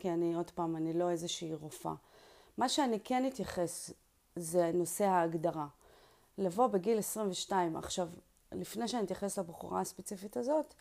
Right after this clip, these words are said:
אה, אני רוצה ל-, לשתף אתכם שנכנסתי לתגובות בכוונה לקרוא מה אנשים כותבים. והיו שם, אה, כמה תגובות של, אה, בחורות, אה, שכתבו, "אני בת שמונה עשרה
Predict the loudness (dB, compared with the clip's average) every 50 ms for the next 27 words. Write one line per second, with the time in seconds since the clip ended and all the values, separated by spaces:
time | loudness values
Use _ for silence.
0 | -20 -20 -20 -20 -20 -20 _ _ -4 0 2 4 4 6 6 6 4 4 4 2
1 | 2 2 2 4 4 4 6 6 6 6 6 6 6 6 6 6 6 4 2 0
2 | -2 -2 -2 -2 -2 -2 -4 -6 -4 0 0 0 0 0 -2 -4 -4 -4 -4 -4
3 | -4 -2 -2 -2 -2 0 0 0 0 0 0 0 0 0 0 0 -2 -2 -2 -4
4 | -4 -4 -4 -4 -4 -2 0 2 2 4 4 6 4 4 2 0 -4 -8 -8 -6
5 | 0 2 2 2 2 2 2 2 2 2 0 0 -2 -4 -4 -4 -6 -8 -10 -10
6 | -8 -8 -6 -6 -6 -8 -12 -18 -20 -20 -20 -20 -20 -20 -16 _ -4 0 2 2
7 | 4 2 2 2 2 2 4 4 4 4 4 4 2 2 0 0 0 0 0 0
8 | -2 -2 -2 -2 0 2 2 0 0 0 0 0 2 4 4 4 4 6 6 6
9 | 6 6 4 4 2 2 0 -2 -6 -8 -6 -4 0 2 4 4 4 4 2 -4
10 | -12 -20 -20 -20 -20 -20 -20 _ _ -6 -2 0 0 2 2 2 2 2 2 2
11 | 0 0 -2 -4 -6 -6 -6 -6 -2 0 2 2 4 4 4 4 4 4 6 6
12 | 6 6 4 0 -2 -2 0 4 6 6 6 6 4 2 0 2 4 4